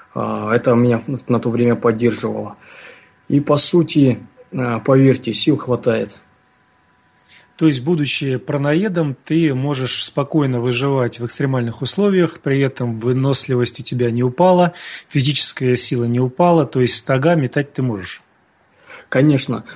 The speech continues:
Speaker 1: Но здесь второй момент. Если человек перешёл на праноедение, а дальше физическими упражнениями не занимается,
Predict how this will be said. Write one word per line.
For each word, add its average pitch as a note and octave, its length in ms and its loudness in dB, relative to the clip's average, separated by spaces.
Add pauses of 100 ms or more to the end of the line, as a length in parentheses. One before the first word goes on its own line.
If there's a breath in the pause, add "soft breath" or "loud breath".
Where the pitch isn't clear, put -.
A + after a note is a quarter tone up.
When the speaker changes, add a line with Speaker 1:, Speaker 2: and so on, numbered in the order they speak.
Speaker 1:
Но C3 80 0
здесь D#3 200 2
второй E3+ 240 6
момент. C3+ 360 4
Если C3 200 -2
человек C#3 260 0
перешёл C#3+ 360 2
на C#3+ 140 2
праноедение, C#3 840 2
а A#2+ 40 2
дальше C3 300 2
физическими C3+ 500 0
упражнениями B2+ 640 4
не C#3 200 4
занимается, C3 920 2